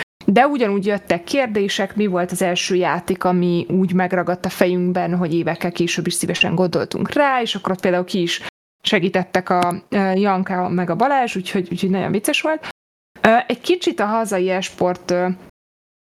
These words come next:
történelmét vettük át, ha lehet így mondani, folytattuk az első adásnak a, a gondolatmenetét, viszont, ö, a, amilyen fun fact, és most csak így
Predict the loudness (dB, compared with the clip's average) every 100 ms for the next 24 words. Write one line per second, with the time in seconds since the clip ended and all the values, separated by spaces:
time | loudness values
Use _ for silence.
0 | _ _ _ 2 2 2 4 4 2 0
1 | 0 -2 0 2 2 2 0 0 0 0
2 | 0 0 0 0 0 -4 -2 0 0 0
3 | -2 -2 -2 -2 -4 -2 0 0 -2 0
4 | 0 0 0 -2 -2 0 -2 -4 -8 -16
5 | _ _ -2 0 2 0 0 0 2 2
6 | 2 0 0 0 0 2 0 -2 -6 _
7 | _ _ _ _ _ _ 0 0 0 -2
8 | 0 2 2 0 2 2 2 -2 -4 -2
9 | -2 -2 -2 -4 0 -2 -2